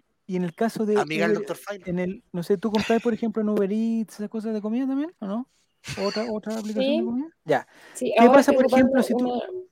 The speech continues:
Speaker 1: tú,
Speaker 3: una naranja.
Speaker 1: si tú
Speaker 3: Muy buena.
Speaker 1: pides a una cuestión, no sé, pues, eh, tú te pedís tres combos y, y te llegan, te llegan dos hamburguesas, o sea, tres papas, tres bebidas, pero dos hamburguesas?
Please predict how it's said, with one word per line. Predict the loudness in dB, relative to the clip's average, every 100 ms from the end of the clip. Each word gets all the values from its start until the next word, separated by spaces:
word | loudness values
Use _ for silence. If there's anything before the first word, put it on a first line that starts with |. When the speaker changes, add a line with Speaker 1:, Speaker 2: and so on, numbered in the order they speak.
| _ _ _ _
Speaker 1:
tú, | -20 -6
Speaker 3:
una | -2
naranja. | -2 -4 -10 -20 -20 _ _ _ _
Speaker 1:
si | -12 -8
tú | 0 2
Speaker 3:
Muy | 4
buena. | 4
Speaker 1:
pides | 2 -4 -4
a | -2 2 2
una | 2 -2
cuestión, | -4 -6 -4 -2
no | -4
sé, | -6
pues, | -8 -8 -6
eh, | -6 -6 -6 -4 -6 -8 _ _ _ -14 -14 -10
tú | -6
te | -2
pedís | -2 4
tres | 4 6
combos | 2 2 -6 -16 _ _ _ _ _ _ _ _ -20 _ _
y, | -2 -2 -4 _
y | -6 0
te | 2
llegan, | 6 8 8 8 6 2 -2 -2 -4 -6 -6 -8 -8 -10 -10 -14 -18 _ _ _ _ _ _ _
te | 0
llegan | 2 4
dos | 6
hamburguesas, | 6 4 2 0 0 -2 -4 -6 -6
o |
sea, | -6 0
tres | 2
papas, | 6 4 4
tres | 2
bebidas, | 2 2
pero | 4 6
dos | 6
hamburguesas? | 4 -4 -8 -14